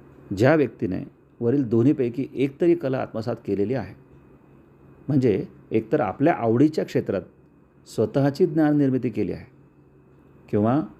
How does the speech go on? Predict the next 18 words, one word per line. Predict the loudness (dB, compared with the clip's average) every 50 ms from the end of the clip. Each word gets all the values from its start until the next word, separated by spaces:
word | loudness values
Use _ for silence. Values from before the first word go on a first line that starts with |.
| -20 -20 -20 -20 -16 -10
सातत्याने | -2 0 0 2 2 0 -2 0 0 0 0 2 0
येणाऱ्या | 0 0 0 -2 -2 -2 -2 -4
समस्यांना | -2 -2 -2 -2 -2 -4 -6 -8 -6 -4 -2 -2 -2 -2 -2
सोडवण्यासाठी | -4 0 0 2 4 4 2 2 0 -2 -4 -2 0 0 0 0 -2 -10 -18 -20 -20 -20 -20 -20 -14 -6
लागणारं | -2 0 2 2 2 0 0 -2 0 0 -2
कौशल्य | -2 2 2 2 4 4 2 0 0 -2 -6 -10 _ -20 -20 -20 _ _ _ _ _ -20 -20 -20 -20 _ -20 -20 _ _ -20 -20 -20 -20 -20 -20 -20 -12 0
त्याला | 2 2 2 4
प्राप्त | 2 0 0 0 2 0
झालं | 0 0 -2 -4 -6
आहे, | -10 -14 -18 -20 -20 _ -20 -20 -20 -20 -20 -20 -20 _ -20 -20 -20 _ -20 -20 -20 -20 -20 -20 -20 -20 -20 -20 -10 0 4
तर | 4 4 4 2 0 -6 -16 -20 -20 _ _ -20 -20 _ -20 -20 -20 -20 _ _ _ -10 -2
त्या | 0 2 4
व्यक्तीला | 4 2 2 0 -2 -4 -2 -2 -2 -4 -6 -12 _ _ _ _ -12 -2
खरं | 2 4 4 4
शिक्षण | 2 0 -6 -4 -2 -2 0
मिळालं | 0 0 0 0 0 0 -2 -4 -6 -14 -20 -20 _ -20 _ -20 -20 _ -20 -20 _ _ _ -8
असं | -6 -4 0 2 2
आपण | 2 2 0 -4 -6